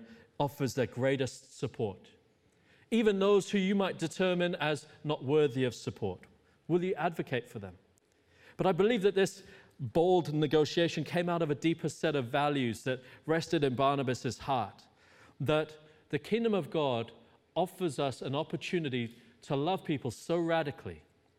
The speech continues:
And he was seeing the world's way all over this. People offended and trying to kick out somebody who they did have a reason to be afraid of in the beginning.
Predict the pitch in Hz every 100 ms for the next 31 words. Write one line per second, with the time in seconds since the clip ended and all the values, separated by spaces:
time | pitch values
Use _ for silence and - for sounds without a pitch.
0 | _ _ _ _ _ _ _ _ _ _
1 | _ _ _ _ _ _ _ - 131 180
2 | 214 190 - 208 196 165 165 156 196 196
3 | 165 151 156 156 156 170 170 165 143 165
4 | 135 120 95 85 - - - _ _ _
5 | _ _ _ _ _ _ _ _ _ _
6 | _ _ - 160 170 156 - 170 165 160
7 | 156 - 131 - 143 127 165 - 156 156
8 | - 151 143 143 139 - - - 143 139
9 | - - 131 127 202 208 160 147 135 127
10 | 127 120 147 160 156 131 120 127 110 -
11 | 127 147 156 147 131 113 110 110 104